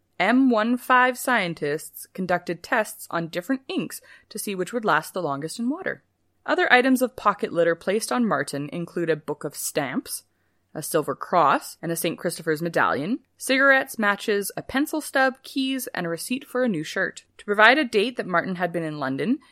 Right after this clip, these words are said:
ticket stubs from a London theatre and a bill for four nights' lodging at the Naval and Military Club were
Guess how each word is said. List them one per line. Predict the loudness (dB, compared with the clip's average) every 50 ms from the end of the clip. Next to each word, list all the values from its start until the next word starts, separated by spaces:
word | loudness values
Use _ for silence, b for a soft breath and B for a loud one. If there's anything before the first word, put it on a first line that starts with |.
| b b b
ticket | -6 -4 -4 -4 -2
stubs | 2 4 4 4 4 0
from | -6 -4 -4
a | -2
London | 0 0 0 0 0 -2 -4
theatre | -4 -4 -2 0 2 2 2
and | 2 2 0 -2
a |
bill | -2 0 0 2 2 0
for | -2 -4 -8 -8
four | -6 -2 -2 0 0
nights' | 0 -2 -4 -4 -4 -2
lodging | 2 2 2 2 0 -4 -6 -6
at | -6 -6
the | -6
Naval | -4 -4 -4 -2 0 0 0 0
and | 0 -2 -2
Military | -2 -2 -4 -4 -2 -2 -2 -2 -2
Club | -4 -4 -4 -4 -4 -2
were | -2 -2 -2